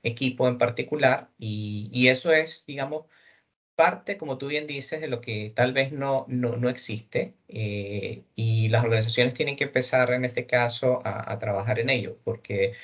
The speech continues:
yo podría decir que, bueno, eh, podrías comprar la, las soluciones X en el mercado, incluyendo las de nosotros mismos,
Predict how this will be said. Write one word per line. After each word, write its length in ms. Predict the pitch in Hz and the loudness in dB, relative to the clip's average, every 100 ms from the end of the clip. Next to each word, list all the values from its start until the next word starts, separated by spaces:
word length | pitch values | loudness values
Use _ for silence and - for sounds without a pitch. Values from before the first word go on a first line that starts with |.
| - | -4
yo 140 | - 123 | 0 4
podría 300 | 147 151 160 | 4 6 6
decir 280 | 131 139 135 | 6 0 0
que, 100 | 160 | 2
bueno, 280 | 120 101 - - _ - | 2 -2 -8 -20 _ -10
eh, 180 | 113 113 | -6 2
podrías 420 | 127 123 143 156 | 6 8 6 4
comprar 500 | 156 131 - 160 160 147 147 - - - | -2 -4 2 2 2 -4 -10 -16 -16 -6
la, 340 | 127 123 90 | -4 -2 -4
las 160 | 117 113 | -8 -8
soluciones 920 | 123 113 113 127 127 135 131 131 - _ _ | -6 -6 -4 0 0 2 -2 -4 -10 _ _
X 540 | 135 131 139 139 - - | 0 2 -2 -8 -8 -2
en 120 | 117 | 0
el 120 | 110 | 0
mercado, 580 | 104 107 131 127 131 156 | -2 -2 0 2 2 0
incluyendo 400 | - 110 117 127 | -4 -4 -2 -2
las 140 | 127 | -2
de 100 | 120 | -2
nosotros 460 | 107 104 123 - 143 | -4 -2 -4 -4 -4
mismos, 420 | 131 113 151 | -4 -2 -4